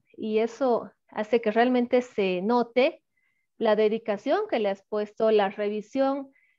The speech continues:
post escritura, es decir, has tomado en cuenta todos los aspectos que hemos ido detallando hasta el momento que hacen de tu ensayo un texto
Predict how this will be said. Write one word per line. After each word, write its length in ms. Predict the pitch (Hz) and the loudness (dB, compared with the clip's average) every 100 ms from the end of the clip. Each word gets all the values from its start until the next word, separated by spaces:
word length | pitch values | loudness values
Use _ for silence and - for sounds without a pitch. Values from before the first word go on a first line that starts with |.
| _ - | _ 2
post 320 | 240 254 - | 4 4 0
escritura, 960 | 202 - 190 196 254 254 240 233 233 - | -4 -4 -6 -2 2 4 4 4 0 -6
es 140 | 240 233 | -4 -4
decir, 240 | 254 262 | -2 -2
has 100 | 269 | -4
tomado 220 | 269 277 254 | -4 -4 -2
en 80 | |
cuenta 280 | 233 233 233 | -2 -4 -4
todos 320 | 226 277 330 | -2 0 2
los 160 | 311 - | 0 -2
aspectos 500 | 214 - 220 220 233 | -6 -6 -6 -6 -6
que 80 | 233 | -4
hemos 240 | 220 220 233 | -4 -2 0
ido 160 | 233 | 2
detallando 600 | 226 190 - 190 202 240 | 2 -2 -4 -2 -2 -2
hasta 180 | 233 - | -4 -6
el 60 | 208 | -6
momento 680 | 190 202 202 190 226 247 269 _ _ _ _ | -4 -2 -2 -2 -2 -2 -4 _ _ _ _
que 200 | - 214 - | 0 0 4
hacen 420 | 269 277 247 254 | 2 2 0 0
de 80 | 226 | -2
tu 140 | 220 | -2
ensayo 360 | 185 214 202 214 | -8 -6 -6 -4
un 100 | 214 | -4
texto 640 | 208 202 - 233 202 190 | -4 -6 -4 2 2 0